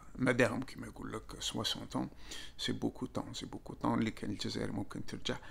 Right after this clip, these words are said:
أحسن، أحسن من ماليزيا وترجع كيما ألمانيا، لأن ال-، البلاد اللي ما فيهاش الخيرات وتتقدم، تتقدم presque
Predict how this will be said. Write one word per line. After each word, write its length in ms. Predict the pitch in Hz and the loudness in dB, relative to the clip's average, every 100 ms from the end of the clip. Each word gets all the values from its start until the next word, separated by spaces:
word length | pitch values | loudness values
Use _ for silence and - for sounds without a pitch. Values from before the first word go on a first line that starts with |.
| - - | -10 6
أحسن، 360 | - - - - - | 6 8 2 0 0
أحسن 340 | - - 131 - - - - - - 123 | 0 0 0 -2 -12 -16 -14 -16 0 4
من 160 | 120 | 6
ماليزيا 600 | 104 110 113 104 113 - | 6 4 2 0 0 -2
وترجع 760 | - - - - - 110 - - | -2 -6 -10 -12 -4 -2 -2 0
كيما 380 | - 113 110 | 4 6 4
ألمانيا، 420 | 113 113 110 107 - | 0 -2 -2 -4 -6
لأن 300 | 107 107 113 | -2 2 4
ال-، 200 | - - - - - - - | 4 2 -6 -14 -14 -12 0
البلاد 460 | 123 117 139 175 - | 2 6 8 6 6
اللي 200 | 127 127 | 6 8
ما 140 | 131 | 8
فيهاش 340 | 127 123 113 110 | 6 4 2 2
الخيرات 560 | 98 - 110 120 117 | 0 0 2 2 -2
وتتقدم، 580 | - - - - - 180 - - - - - - - - - - - - - | -6 -8 -4 -2 2 2 0 -10 -20 -20 -18 -18 -18 -18 -18 -18 -18 -16 -8
تتقدم 760 | 117 - 107 - 127 120 - - - - - - - - - - - - - - - - - - - - - - - - - - - - | -6 -2 -2 2 6 6 4 -4 -12 -18 -18 -18 -18 -18 -18 -18 -18 -18 -18 -20 -18 -18 -16 -12 -10 -10 -12 -16 -16 -18 -18 -18 -12 -2
presque 400 | 151 131 - | 2 2 0